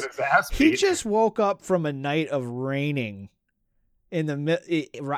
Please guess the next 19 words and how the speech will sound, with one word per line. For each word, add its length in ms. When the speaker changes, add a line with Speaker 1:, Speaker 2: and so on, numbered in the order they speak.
Speaker 2:
after 320
riding 380
hard 420
all 280
day. 580
Speaker 1:
He 320
just 240
got 160
done 180
making 460
love 320
to 60
sweet 380
Katarina. 520
Speaker 2:
Yeah. 240
Speaker 1:
I 60
mean, 600
he 60
needs 520